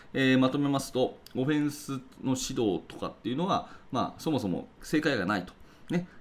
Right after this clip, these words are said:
で、選手との対話の中で、うちのチームではこれを正解にしましょうっていうふうに決めるっていうことが大事。うん。で、具体的なヒントとしては、オフェンスに関して言うと、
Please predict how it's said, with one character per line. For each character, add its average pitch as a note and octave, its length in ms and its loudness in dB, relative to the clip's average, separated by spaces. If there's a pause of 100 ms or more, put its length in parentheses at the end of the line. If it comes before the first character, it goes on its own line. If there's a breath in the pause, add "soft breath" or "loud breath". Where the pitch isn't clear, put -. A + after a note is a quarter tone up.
で、 C3+ 200 4
選 C#3+ 200 4
手 C#3+ 80 -2
と A#2+ 80 -2
の G#2 80 0
対 C#3+ 200 0
話 C#3+ 120 0
の C#3+ 80 0
中 C#3 180 -2
で、 - 260 2 (160)
う C3 120 -2
ち C#3+ 100 -4
の C#3+ 80 2
チ D3 140 0
ー C3+ 40 6
ム C3+ 60 2
で A3+ 60 2
は G3+ 80 2
こ - 100 -4
れ F3 80 6
を D#3+ 60 6
正 C#3+ 200 -2
解 D#3+ 140 2
に D3 80 0
し D3+ 100 -6
ま C#3 100 0
し - 100 -6
ょ C3 80 0
う - 20 -2
っ C3 60 -6
て - 120 -6
い G#3+ 40 0
う - 20 0
ふ B3+ 60 -2
う E4+ 40 4
に - 200 2 (360 loud breath)
決 - 120 0
め F3 120 6
る F3 120 8
っ D#3+ 40 2
て - 220 -4
い D#3+ 60 4
う - 20 2
こ A3+ 60 -2
と D4+ 60 -2
が C3 80 0
大 - 180 -4
事。 - 180 -14 (160)
う A#2+ 80 0
ん。 G2 160 0 (260 loud breath)
で、 A3 200 2
具 C#3+ 140 -2
体 A3+ 140 4
的 A3 140 0
な G#3+ 60 4
ヒ G3 160 4
ン G3+ 80 0
ト - 80 -12
と E3+ 100 -4
し - 80 -6
て G3 80 0
は、 G#3+ 220 0
オ C#3 40 2
フ E3 80 2
ェ D#3+ 80 4
ン D#3+ 40 0
ス D#3+ 120 -4
に D3+ 80 0
関 F3 260 0
し F3 60 -10
て - 100 -6
言 A#3 140 -2
う - 20 -6
と、 D4+ 360 0